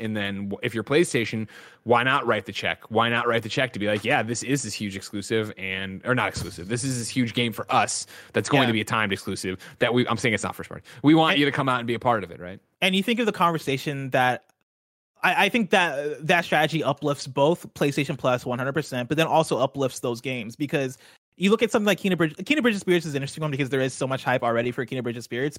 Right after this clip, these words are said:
Speaker 2: but you look at something like Oddworld Soulstorm, and Oddworld fans, I'm sure, are very excited for Oddworld <clears throat> Soulstorm, but the average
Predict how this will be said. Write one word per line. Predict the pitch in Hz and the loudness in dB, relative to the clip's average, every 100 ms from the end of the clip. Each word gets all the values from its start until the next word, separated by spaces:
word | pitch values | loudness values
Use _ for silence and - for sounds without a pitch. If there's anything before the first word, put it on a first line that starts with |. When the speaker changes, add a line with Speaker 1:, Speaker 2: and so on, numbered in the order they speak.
| - | 0
Speaker 2:
but | 190 160 - - _ - | 4 4 0 -20 _ 2
you | |
look | 185 214 | 4 4
at | - | 2
something | 185 180 | 0 2
like | 170 - | 2 4
Oddworld | 160 160 147 135 | 4 4 2 0
Soulstorm, | - 135 - 104 110 120 - | -2 -4 -4 -6 -6 -8 -2
and | 160 143 135 127 _ _ _ - | 2 2 0 -4 _ _ _ 4
Oddworld | 175 285 226 170 | 6 6 4 4
fans, | 151 131 131 135 | 2 0 -2 -4
I'm | 143 | -6
sure, | - 147 | 0 2
are | 131 | 4
very | 127 123 | 2 0
excited | 120 117 117 | 0 -2 -2
for | 110 | 0
Oddworld | 120 117 117 113 | 0 0 -2 -2
<clears throat> | |
Soulstorm, | 120 117 147 143 151 | -4 -4 -2 -2 0
but | 147 | 0
the | 151 | 2
average | 147 170 175 160 | 2 2 0 -2